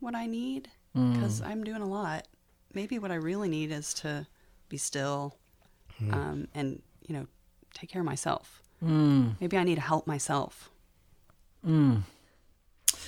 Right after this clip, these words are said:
Speaker 2: That's really good. I mean, I think that is such a important theme for twos, which is for their own healing work, their own transformational work, which is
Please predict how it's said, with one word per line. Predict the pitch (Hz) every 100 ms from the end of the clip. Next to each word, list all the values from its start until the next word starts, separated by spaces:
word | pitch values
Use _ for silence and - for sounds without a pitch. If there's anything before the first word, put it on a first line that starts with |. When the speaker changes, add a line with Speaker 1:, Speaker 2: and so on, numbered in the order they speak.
| -
Speaker 2:
That's | - 143 -
really | 131 123 135 127
good. | - 127 110 - - -
I |
mean, | 139
I | 135
think | 147 139 - _ _
that | - 135
is | 139
such | - - 156 135 -
a | 135 127 123 - _ _ _ _ _ -
important | 135 - - 151 139 143 -
theme | - 147 139 196 190
for | - 208
twos, | 202 - 220 233 202
which | 165 -
is | 156 143 131 131
for | 151
their | 135
own | 143
healing | 139 - 170 175 175
work, | 185 185
their | -
own | 147
transformational | 151 160 156 - 147 143 151
work, | 147 156 156
which | 120 -
is | 143